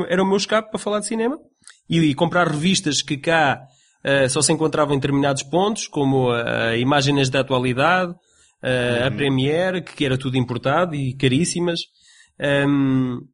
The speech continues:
Speaker 1: e esses eram os únicos escapes que existiam, eh, na altura. Eh, então o Daniel era aquele gajo que eu encontrava no corredor, "Epá, então viste aquele filme, viste o, o outro filme?" Eh, e foi assim que nós começámos a, a, a conhecer.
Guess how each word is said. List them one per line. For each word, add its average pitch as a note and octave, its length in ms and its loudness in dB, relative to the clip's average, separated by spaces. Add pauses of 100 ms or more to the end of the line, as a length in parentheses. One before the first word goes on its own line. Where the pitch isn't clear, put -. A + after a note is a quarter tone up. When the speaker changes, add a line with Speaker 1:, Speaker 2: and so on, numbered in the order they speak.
(540)
Speaker 1:
e F3 100 0
esses F#3 180 -2
eram G3 200 2
os E3+ 120 0
únicos F3+ 220 0
escapes - 300 -2
que E3+ 100 -6
existiam, C#3+ 600 0
eh, A#2+ 380 -4
na B2+ 100 0
altura. G2+ 400 -2 (580)
Eh, B2+ 460 0
então F3+ 320 0
o A3+ 40 -2
Daniel A3+ 640 0 (120)
era A3 220 0
aquele G3+ 240 0
gajo D3+ 200 0
que - 80 0
eu D#3+ 40 2
encontrava F3 340 0
no F#3+ 100 2
corredor, F#3+ 340 0
"Epá, C4 240 0
então G#3+ 200 -2
viste G#3+ 200 -2
aquele F#3+ 200 0
filme, F#3+ 360 0
viste E3 240 -4
o, E3 80 2 (140)
o D3+ 40 0
outro D3+ 240 -2
filme?" F3+ 340 0 (520)
Eh, C#3+ 420 2
e D#3 80 0
foi G3 180 0
assim F#3 220 0
que F3 60 -6
nós F#3 200 2
começámos F#3+ 580 0
a, F#3+ 40 4
a, F3+ 920 0
a D#3+ 40 -4
conhecer. F#3+ 560 -2